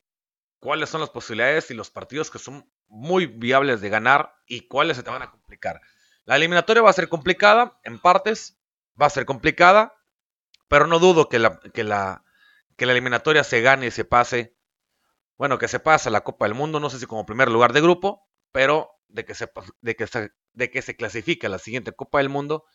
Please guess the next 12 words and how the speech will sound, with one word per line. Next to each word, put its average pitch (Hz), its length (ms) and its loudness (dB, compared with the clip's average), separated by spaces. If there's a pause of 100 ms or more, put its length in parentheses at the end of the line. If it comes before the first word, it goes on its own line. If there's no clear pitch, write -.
(640)
eso 131 260 0
es 127 40 -2
lo 120 40 -4
que 104 100 -6
para 104 220 -2
mi 104 80 -4
punto 120 320 -6
de 113 80 0
vista 131 480 -4 (1000)
se 104 140 -18
puede 110 220 -6
hacer. 82 320 -12